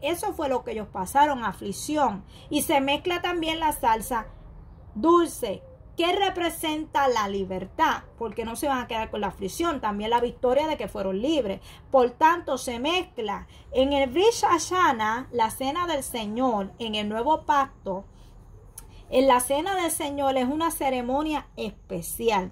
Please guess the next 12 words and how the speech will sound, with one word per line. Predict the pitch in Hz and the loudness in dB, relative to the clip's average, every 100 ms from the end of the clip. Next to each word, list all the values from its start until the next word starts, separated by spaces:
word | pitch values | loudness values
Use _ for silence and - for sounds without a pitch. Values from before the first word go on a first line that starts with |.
| 226 | -8
Nosotros | 196 220 202 220 | -8 -6 -6 -6
hemos | 208 190 | -6 -8
sido | 233 202 190 | -4 -2 0
libres | 262 311 262 | 0 2 0
del | 196 | -2
pecado, | - 190 214 214 226 | -6 -6 0 0 0
de | 214 | -4
la | 196 | -4
esclavitud, | 185 214 190 196 196 330 - - - - - - - - | -6 -8 -6 -6 -4 -4 -4 -12 -20 -20 -20 -20 -18 -4
de | 202 208 | 2 2
la | 190 | 2
iniquidad, | 196 190 220 247 | -2 -4 0 6